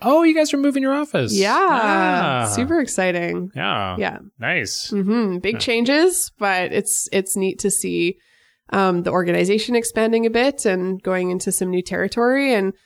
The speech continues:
Speaker 2: we brought Shannon Brayford onto the team to kinda spearhead opening the gallery, um, and kind of the project manager for that. So super exciting.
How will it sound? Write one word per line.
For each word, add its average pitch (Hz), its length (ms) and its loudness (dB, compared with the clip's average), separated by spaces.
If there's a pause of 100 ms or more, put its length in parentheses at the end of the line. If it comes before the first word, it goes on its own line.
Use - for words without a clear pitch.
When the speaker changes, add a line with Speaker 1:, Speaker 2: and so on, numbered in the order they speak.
(260)
Speaker 2:
we 202 100 4
brought 190 320 -2
Shannon 196 520 2
Brayford 190 440 0
onto 190 240 0
the 196 120 0
team 190 560 0
to 180 260 0
kinda 180 220 -4
spearhead 180 560 -4
opening 233 360 0
the 247 60 2
gallery, 262 600 0 (380)
um, 190 320 0
and 185 180 2
kind 180 140 -2
of 175 60 -4
the 180 80 -2
project 175 360 -6
manager 185 380 -6
for 220 160 -2
that. 226 300 -2
So 180 400 -6
super 226 340 -6
exciting. 247 560 -4